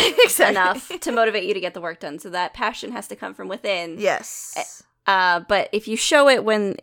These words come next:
Speaker 2: it would be helpful for you to be working, then it becomes an issue.
Speaker 1: Well, and that's
Speaker 2: Or
Speaker 1: the
Speaker 2: if you ask
Speaker 1: biggest
Speaker 2: for time off to grieve, then it becomes an issue.
Speaker 1: Yes, that's the biggest trick that they have, right? So they're using your passion against you. So, and that happens, again, in, like, a lot of different animal fields.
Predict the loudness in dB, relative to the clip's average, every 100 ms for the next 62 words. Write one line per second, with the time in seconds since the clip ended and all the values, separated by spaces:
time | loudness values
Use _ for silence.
0 | -6 -2 0 0 0 -2 -4 -10 -8 -8
1 | -8 -10 -8 -10 -10 -12 -10 -10 -12 -16
2 | -16 -16 -16 -6 4 4 6 2 6 6
3 | 8 8 8 8 6 4 -4 0 2 4
4 | 2 0 -10 -8 -8 -6 -6 -8 _ -6
5 | -6 -8 -12 -12 -12 -14 -10 0 0 0
6 | 0 4 4 2 0 0 0 -4 -2 -2
7 | -4 -10 -6 -2 0 2 2 0 -4 -4
8 | -4 -4 -6 _ -10 -6 -4 -4 -4 -6
9 | -16 _ -6 0 0 2 0 0 -4 -4
10 | -6 -4 -2 -2 -6 -8 -8 -4 -2 0
11 | 2 2 0 -2 -6 -4 0 0 0 -6
12 | -8 -4 0 2 2 0 -4 -6 -4 -4
13 | -4 -4 -4 -4 -6